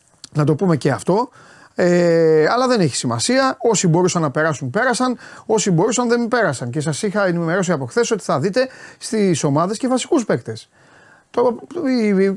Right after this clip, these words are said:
το απλώνουν το rotation οι προπονητές στο νησί, αλλά οι παίκτες που έχουν στα roster τους, δεν λέω, ε, είκοσι παικταράδες έχουν, είκοσι δύο παικταράδες έχουν.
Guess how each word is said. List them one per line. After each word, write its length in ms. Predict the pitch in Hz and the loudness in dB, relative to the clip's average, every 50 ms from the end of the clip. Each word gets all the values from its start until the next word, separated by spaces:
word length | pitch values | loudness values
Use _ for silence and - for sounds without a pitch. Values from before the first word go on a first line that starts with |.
| - | -6
το 120 | - - 240 | -4 -2 -2
απλώνουν 340 | 202 165 226 262 285 285 247 | -2 0 0 0 2 2 2
το 80 | 262 233 190 | 2 2 0
rotation 440 | 160 127 147 135 120 - - 139 131 | 0 0 0 -2 -2 -2 -4 -4 -4
οι 460 | 131 135 135 127 123 120 117 120 120 113 | -2 -2 -2 -2 -2 -2 -4 -4 -4 -6
προπονητές 680 | - 135 127 127 127 127 120 120 123 113 104 - - - | -6 -8 -6 -4 -4 -4 -4 -4 -6 -6 -6 -10 -16 -14
στο 140 | - - | -8 -6
νησί, 380 | 139 135 123 - - 135 127 139 | -4 -4 -4 -4 -4 -4 -2 -2
αλλά 320 | 160 202 254 262 277 262 - _ - - | -2 0 -2 -2 -4 -4 -8 _ -6 -6
οι 40 | |
παίκτες 360 | 269 - - 339 - 302 233 - | -6 -4 -4 -6 -4 -4 -4 0
που 80 | - | 0
έχουν 280 | 240 240 - 262 247 240 | 0 0 0 -2 -2 -2
στα 200 | - - 175 151 | 0 0 0 0
roster 200 | 156 135 165 156 | 0 0 -2 -4
τους, 280 | 156 240 240 - - _ _ _ - _ _ _ _ _ _ _ _ _ _ _ _ _ - - | -4 -4 -6 -6 -8 _ _ _ -20 _ _ _ _ _ _ _ _ _ _ _ _ _ -8 -2
δεν 160 | 349 302 202 | 0 2 2
λέω, 260 | 135 117 113 113 123 | 2 0 -2 -2 -2
ε, 680 | 165 185 196 196 214 208 202 202 208 202 - - 262 254 | 0 2 2 4 4 4 4 2 0 -4 -6 -4 -2 -2
είκοσι 340 | 233 - 240 - - 233 214 | 0 0 -2 -2 -2 -4 -4
παικταράδες 520 | 185 220 - - 240 247 254 196 147 - | -4 -4 -2 0 0 0 2 0 -2 -4
έχουν, 160 | - 107 113 | -6 -10 -8
είκοσι 220 | 117 113 143 131 170 | -6 -6 -4 -4 -2
δύο 120 | 208 214 | -2 -2
παικταράδες 480 | 185 185 - 208 208 226 208 151 117 117 | -2 -2 -2 -2 0 0 -2 -2 -4 -8
έχουν. 260 | 117 - 113 110 | -10 -12 -14 -16